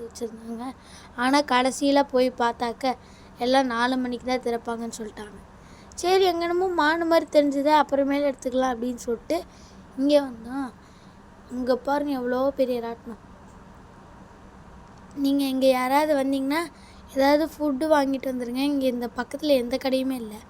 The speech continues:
இங்க பாருங்க, வியூவை பாருங்க எப்படி இருக்குன்னு. பாத்தீங்கன்னா, பார்க்குக்குள்ளேயே தான். இங்க வாக்கிங்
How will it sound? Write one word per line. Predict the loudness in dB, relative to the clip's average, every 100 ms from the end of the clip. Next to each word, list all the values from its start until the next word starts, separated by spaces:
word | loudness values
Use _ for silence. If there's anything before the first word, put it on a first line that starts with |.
| -20 -20 -20 -20 -20 -6
இங்க | 0 2
பாருங்க, | 4 2 2
வியூவை | 0 0 4 4 4 0
பாருங்க | -6 -6 -10 -12 -18 -20 -20 -20 -20 -10 -8
எப்படி | 0 4 4
இருக்குன்னு. | 2 -4 -6 -6 -8 -12 -16 -20 -20 -20 -20 -20 -20 -20 -20
பாத்தீங்கன்னா, | -4 0 2 2 2
பார்க்குக்குள்ளேயே | 4 4 2 -4 -2 -2 -2 -4
தான். | -6 -10 -20 -20 -20 -10
இங்க | -4 2 4
வாக்கிங் | 6 4 0 -8